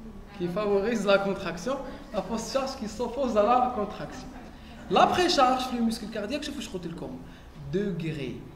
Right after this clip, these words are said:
d'étirement du muscle. Degré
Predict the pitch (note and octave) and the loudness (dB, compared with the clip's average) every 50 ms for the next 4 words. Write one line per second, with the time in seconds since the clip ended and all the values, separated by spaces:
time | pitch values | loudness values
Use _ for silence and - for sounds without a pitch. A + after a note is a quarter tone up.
0 | - - - - - - E3+ G3+ F#3 E3+ - F3+ F3 E3+ E3+ D#3 D#3+ E3+ F3+ G3 | -16 -18 -16 -8 -2 0 0 0 0 -2 -4 -2 -2 -2 0 -2 -2 -2 -2 -2
1 | F#3+ - - - - - - - C3+ C3 C3 B2+ C3+ D3+ D3 - - D3+ D3 B2+ | -4 -6 -10 -14 -14 -16 -16 -14 -10 -10 -8 -6 -4 -4 -4 -4 -6 -8 -10 -10
2 | B2+ - - - - - - - - - - - C#3 C3+ E3+ E3+ E3+ E3+ E3 D#3 | -12 -12 -14 -16 -18 -20 -20 -20 -20 -20 -18 -12 -6 0 2 2 2 2 0 -4
3 | C#3+ C#3 C#3 B2+ | -6 -6 -6 -8